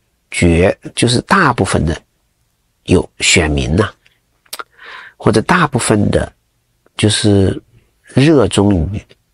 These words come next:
真的出钱出力的，又是，或者说跟利益相关这些集团，这，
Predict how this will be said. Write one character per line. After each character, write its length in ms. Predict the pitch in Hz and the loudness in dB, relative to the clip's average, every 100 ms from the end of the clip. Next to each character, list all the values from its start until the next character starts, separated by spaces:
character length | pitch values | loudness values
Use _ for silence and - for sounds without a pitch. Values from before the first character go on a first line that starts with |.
| _ _ _ | _ _ _
真 260 | - 143 143 | -2 0 2
的 160 | - - - - _ - - | 0 -4 -18 -20 _ -20 -14
出 260 | - - 131 | -4 2 2
钱 260 | - 87 104 | 2 2 2
出 220 | - 127 | 2 2
力 180 | 139 104 | 2 2
的， 140 | - _ _ - - - _ _ - | -2 _ _ -14 -10 -10 _ _ -8
又 220 | 170 110 | 0 2
是， 340 | 98 - 92 - | 4 2 2 0
或 180 | - 113 | -2 0
者 140 | 98 87 | 0 2
说 140 | 101 | 0
跟 220 | - 104 127 | 2 0 2
利 220 | 127 104 | 2 4
益 40 | 98 | 2
相 200 | 104 104 | 2 2
关 160 | 110 | 2
这 80 | 113 | 2
些 100 | 95 | 2
集 140 | 90 | 2
团， 240 | 87 90 80 | -2 0 0
这， 260 | 80 82 | 0 0